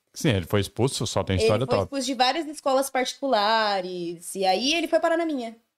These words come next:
Speaker 2: na minha escola. É que assim, a gente mora no mesmo bairro, ele mora assim, cinco minutos da minha casa, pertinho. Mas a gente só se encontrou na escola, assim. Mas eu não gostava dele, porque eu achava ele muito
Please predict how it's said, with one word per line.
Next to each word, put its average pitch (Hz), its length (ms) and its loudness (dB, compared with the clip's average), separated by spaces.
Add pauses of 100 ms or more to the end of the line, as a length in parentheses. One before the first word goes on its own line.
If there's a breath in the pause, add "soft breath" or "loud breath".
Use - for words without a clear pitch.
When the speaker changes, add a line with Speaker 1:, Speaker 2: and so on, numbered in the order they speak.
(400)
Speaker 2:
na 190 100 -4
minha 190 140 -8
escola. - 360 -8 (320 loud breath)
É 302 80 2
que 415 60 -8
assim, 415 140 -2
a 330 60 4
gente 311 180 -4
mora 311 140 2
no 339 60 0
mesmo 339 240 -2
bairro, 233 380 0
ele 190 100 -8
mora 226 240 -4
assim, 208 460 -8 (340)
cinco 277 300 -6
minutos 240 220 -6
da 202 80 -8
minha 185 120 -8
casa, 147 360 -10
pertinho. 190 440 -12 (220 soft breath)
Mas 269 240 0
a 330 80 -4
gente 311 360 -4
só 311 420 2
se 339 120 -2
encontrou 320 320 -2
na 330 120 -2
escola, 240 380 0
assim. 196 280 -10
Mas 233 160 -2
eu 339 60 0
não 339 80 -2
gostava 339 280 0
dele, 311 300 -4
porque - 140 -10
eu - 20 -4
achava 269 220 -8
ele 277 100 -8
muito 320 580 -6